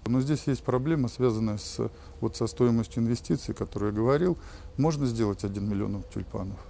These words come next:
можно даже два. Но чтобы перешагнуть за три, за четыре, нужна уже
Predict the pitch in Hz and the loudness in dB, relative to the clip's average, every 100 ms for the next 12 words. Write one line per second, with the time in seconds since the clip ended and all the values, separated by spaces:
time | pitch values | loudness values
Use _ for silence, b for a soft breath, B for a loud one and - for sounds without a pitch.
0 | - - 123 120 117 113 104 98 104 95 | -16 -10 -4 0 2 2 2 0 0 -2
1 | - - B B B B B B B B | -8 -14 B B B B B B B B
2 | 117 120 120 - 117 113 117 117 123 117 | 0 2 2 2 2 4 2 2 2 4
3 | 120 - - - 117 113 110 127 113 107 | 2 0 -10 -8 -2 0 2 2 2 0
4 | - 120 - 156 113 107 110 110 120 113 | 0 -2 0 0 0 0 0 2 2 2
5 | 113 110 107 107 | 2 0 2 2